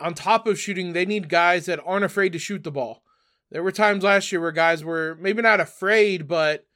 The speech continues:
it's not first nature to them. They're kinda hesitant. They gotta learn the spots to pull the trigger. You bring a guy in who, if he sees an opening, he's firing away. There's, there's value to that. Having the irrational confidence guy,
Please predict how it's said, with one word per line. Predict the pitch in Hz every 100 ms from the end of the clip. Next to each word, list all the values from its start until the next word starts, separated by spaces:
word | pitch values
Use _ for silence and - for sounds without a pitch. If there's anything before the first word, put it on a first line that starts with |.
| _ _ _ _ _
it's | 156 165
not | 202 196
first | - 196 175
nature | 180 196 190 151
to | 147
them. | 131 127
They're | 135
kinda | 143 180 175
hesitant. | 160 190 175 165 160 131 - _ _ _ _ _ _ _ _
They | 147 156
gotta | 175
learn | 175 170 185 190
the |
spots | 170 - 175 170
to | 175
pull | 156 175
the | 151
trigger. | 147 190 175 156 139 _ _ _ _ _ _ _
You | - 127
bring | 202 214
a |
guy | 190 196
in | 196 214 190
who, | 165 165 160
if | 156 147
he | 190
sees | 202 214 202
an | 185
opening, | 190 190 180 156
he's | 170 165
firing | 180 175 170
away. | 151 165 170 156 139 _ _ _ _ _
There's, | 196 202 202
there's | 190 214 156
value | 151 170 226 196
to | 156 147
that. | 131 117 _ _
Having | - 180 208 202
the | 202
irrational | 185 165 175 - 196 180
confidence | 185 185 190 170 156
guy, | - 143 139 131